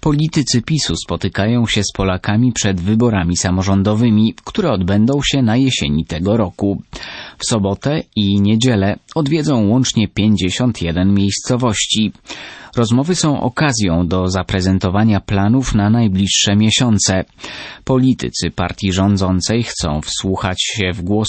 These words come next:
obywateli na półmetku parlamentarnej kadencji. Przedwyborcze spotkania pisu z mieszkańcami Polski potrwają do końca lipca.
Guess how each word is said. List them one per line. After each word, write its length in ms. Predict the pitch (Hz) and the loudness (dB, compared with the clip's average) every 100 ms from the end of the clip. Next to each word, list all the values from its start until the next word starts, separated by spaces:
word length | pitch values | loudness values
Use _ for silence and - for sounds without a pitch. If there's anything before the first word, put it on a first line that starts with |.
| 110 | 0
obywateli 680 | 95 98 104 101 113 127 | 0 0 -2 0 0 2
na 240 | 139 120 117 | 2 2 -2
półmetku 640 | - 127 120 139 - - | -2 2 2 2 -2 -8
parlamentarnej 880 | - 85 87 92 107 104 82 82 92 | -4 -4 0 2 2 0 -4 -2 -2
kadencji. 680 | 110 107 110 95 - 110 101 - - - - - - | -2 0 2 2 2 0 -2 -8 -16 -16 -16 -18 -8
Przedwyborcze 680 | - 127 110 104 113 - 101 | -4 0 0 2 0 0 -4
spotkania 600 | - - - 120 95 - | -2 -6 -2 -2 -2 -4
pisu 280 | - 76 87 | -6 -6 -4
z 100 | 85 | -2
mieszkańcami 680 | 90 90 - 92 95 101 104 | -2 -2 0 -2 2 2 2
Polski 560 | 131 123 110 - 110 104 _ | 0 0 0 0 -2 -2 _
potrwają 680 | 98 - - - 87 87 127 | -6 -6 -10 -6 -2 0 2
do 140 | 107 | 0
końca 400 | 101 85 78 - | 0 -4 -2 -2
lipca. 560 | 110 95 - - 62 | 0 -2 -4 -4 -4